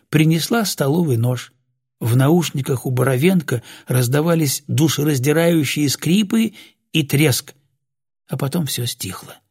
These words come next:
Миниатюрный микрофон был обнаружен и стёрт с лица земли, как комочек присохшей грязи. Именно так его идентифицировала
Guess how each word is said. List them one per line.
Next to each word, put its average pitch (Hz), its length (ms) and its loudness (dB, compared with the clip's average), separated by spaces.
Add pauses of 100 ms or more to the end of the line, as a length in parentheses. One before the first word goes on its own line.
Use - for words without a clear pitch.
(580)
Миниатюрный 160 680 2
микрофон 147 680 0
был 139 240 2
обнаружен 175 720 0 (280)
и 127 120 0
стёрт 175 480 2
с - 160 -6
лица 127 360 0
земли, 123 380 0
как 135 280 -8
комочек 131 560 -2
присохшей 107 560 -6
грязи. 92 440 -4 (760)
Именно 151 440 4
так 160 340 0
его 139 340 4 (320)
идентифицировала 139 1500 2